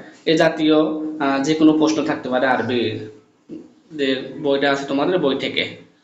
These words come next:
তবে এখানে যেরকম বললাম, এ-, এ-, এই ধরনের প্রশ্ন বেশি আসে আর কি। এবার দুই নাম্বার বাংলা। বাংলা হচ্ছে ব্যাকরণ, যে বইটা আছে বাংলা ব্যাকরণ, ব্যাকরণের গ্রামার যে সাইডটা, এখান থেকে, উম, বেশি প্রশ্ন হয়ে থাকে।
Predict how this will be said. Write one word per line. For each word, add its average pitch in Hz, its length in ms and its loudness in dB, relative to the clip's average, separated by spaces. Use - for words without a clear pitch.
তবে 143 160 2
এখানে 151 260 0
যেরকম 151 280 2
বললাম, 156 300 0
এ-, 156 40 4
এ-, 143 580 4
এই 151 60 4
ধরনের 156 220 0
প্রশ্ন 151 300 -4
বেশি 135 340 -2
আসে 135 240 -2
আর 110 140 2
কি। 127 60 -12
এবার 160 180 2
দুই 165 100 6
নাম্বার 160 280 6
বাংলা। 143 600 0
বাংলা 151 240 2
হচ্ছে 156 140 0
ব্যাকরণ, 143 460 0
যে 139 120 0
বইটা 135 360 2
আছে 127 260 0
বাংলা 123 260 -4
ব্যাকরণ, 113 440 -4
ব্যাকরণের 135 400 0
গ্রামার 139 500 0
যে 147 100 -4
সাইডটা, 143 420 0
এখান 139 220 0
থেকে, 139 180 6
উম, - 340 -4
বেশি 135 280 -6
প্রশ্ন 135 320 -8
হয়ে 160 120 -8
থাকে। 135 320 -6